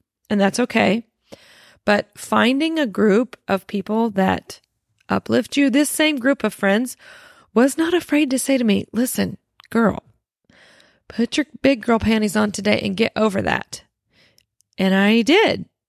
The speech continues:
because I needed, I needed them to remind me, like, this is not as big of a problem as I'm making it out to be. Self-care was really important. Eating well, sleeping well, moving your body. Um,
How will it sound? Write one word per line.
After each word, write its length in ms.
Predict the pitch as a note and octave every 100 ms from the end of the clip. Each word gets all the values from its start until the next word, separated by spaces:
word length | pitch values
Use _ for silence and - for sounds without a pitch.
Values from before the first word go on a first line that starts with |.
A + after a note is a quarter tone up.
| -
because 240 | G3 G#3
I 80 | G3+
needed, 460 | F#3+ G#3 A3 B3 A3+ _ _ _
I 80 | G3
needed 340 | G3+ G#3+ A#3
them 160 | G#3 A3+
to 60 | A#3
remind 320 | A#3 A#3 C#4
me, 120 | A3
like, 320 | F#3+ - - - _ _ _ _ _ _ -
this 160 | G3
is 100 | A3
not 220 | F#3+ G3 G#3+
as 80 |
big 220 | - A3 A3
of 100 | F#3+
a 80 |
problem 380 | F#3 F#3+ F3 F#3+
as 100 | F#3+
I'm 140 | G#3 G3
making 360 | G3 - G#3+
it 80 | G#3+
out 200 | A3+ -
to 100 | -
be. 240 | - - _ _ _ _ _ _ - - - - - -
Self-care 640 | - - G#3+ - - G3 G#3+
was 220 | B3 A3+
really 240 | C4 C4
important. 720 | B3+ A3+ B3 - B3 A#3+ - - _ _ _ _ _ _ _ _
Eating 320 | A3 A#3 B3+ A#3+
well, 580 | A#3 A3 G#3 G#3+ G#3 - _
sleeping 580 | - - A3 A#3+ B3 A3+
well, 600 | G#3+ G#3 G3+ G3 G3 F#3+ _ _
moving 400 | F#3+ G#3+ A3+ A#3
your 120 | A3+
body. 800 | G#3 G3+ G3 F#3+ G3+ G3+ G#3+ G3 - _ _ _ _ -
Um, 580 | F#3+ F#3 F3 F3+ F3